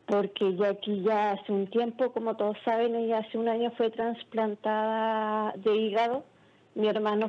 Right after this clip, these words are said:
fue donante vivo y había tenido varias complicaciones. En febrero ya tuvo una intervención, eh, a principio de mes tuvo que viajar de urgencia nuevamente por complicaciones.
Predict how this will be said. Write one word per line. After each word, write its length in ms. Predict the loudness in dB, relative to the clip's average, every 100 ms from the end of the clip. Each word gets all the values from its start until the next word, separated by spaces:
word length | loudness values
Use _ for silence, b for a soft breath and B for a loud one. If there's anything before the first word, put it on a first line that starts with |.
| 0
fue 160 | 0 2
donante 400 | 2 0 0 0
vivo 400 | 0 0 -2 -4 -14 _ B B B B B -6
y 180 | 0 2
había 420 | 2 2 2 2
tenido 380 | 0 0 0 0
varias 260 | 2 0 0
complicaciones. 880 | -4 -2 -2 -2 0 0 0 -2 -2
En 160 | -4 0
febrero 480 | 0 2 2 2 2
ya 180 | 0
tuvo 640 | 0 0 2 2 0 -2 0
una 200 | 2 2
intervención, 960 | 0 -2 0 -2 -2 -4 0 0 0 -6 b b b b _
eh, 240 | 0 2 2
a 100 | 0
principio 480 | 0 0 -2 0 2
de 140 | 2
mes 240 | 0 -4 0
tuvo 240 | 0 2
que 100 | 2
viajar 420 | 2 0 0 -2
de 80 | 0
urgencia 540 | -2 -2 -2 -2 -2 0
nuevamente 640 | 0 0 0 -4 -2 -2
por 180 | -2 -4
complicaciones. 960 | -2 -2 -4 -6 -6 0 0 0 -2